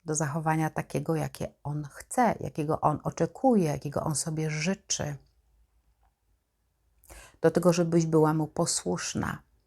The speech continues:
Bo kiedy tak się staje, to ty tracisz zaufanie do siebie. I wtedy zaczynasz zastanawiać się,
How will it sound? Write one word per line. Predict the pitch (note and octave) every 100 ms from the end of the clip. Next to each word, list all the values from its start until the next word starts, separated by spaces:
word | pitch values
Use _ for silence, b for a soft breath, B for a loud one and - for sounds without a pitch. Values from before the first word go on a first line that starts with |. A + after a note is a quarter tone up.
| _ _ _ _ _ _ b b b b b b _ E3+
Bo | F3 E3+ E3 - _
kiedy | - F3+
tak | F3+ E3+
się | -
staje, | - - G3 F#3+ E3+
to | D#3+
ty | D#3+
tracisz | E3 D#3 -
zaufanie | D#3+ D3+ - D#3+ D#3+
do | F3+
siebie. | - E3+ C#3+ - E3 - _ _ _ _ _ _ _ _ - _ -
I | E3
wtedy | - - A#3+ F#3+
zaczynasz | F3 E3+ - - G3 F#3 E3+ - - - _ _ _ _ -
zastanawiać | - E3 - F#3 F#3+ F3+ F3
się, | - - F3 F3